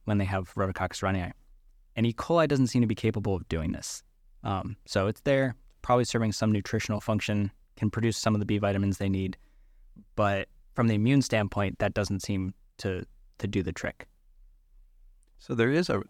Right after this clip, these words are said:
Speaker 2: an amazingly close interaction between the host and the bacteria here.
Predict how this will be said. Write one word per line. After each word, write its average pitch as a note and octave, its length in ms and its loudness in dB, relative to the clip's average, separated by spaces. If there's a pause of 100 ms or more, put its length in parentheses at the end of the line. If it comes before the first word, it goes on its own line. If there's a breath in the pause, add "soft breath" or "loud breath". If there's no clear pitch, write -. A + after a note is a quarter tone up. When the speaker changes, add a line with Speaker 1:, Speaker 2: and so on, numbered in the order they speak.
Speaker 2:
an A#2+ 120 -2
amazingly G#2+ 680 0
close - 680 -4 (160)
interaction G#2+ 600 2
between F#2+ 560 0
the F2+ 100 0
host G#2+ 400 -2
and G2 100 -2
the F#2 60 -2
bacteria - 1120 0
here. D#2 400 -4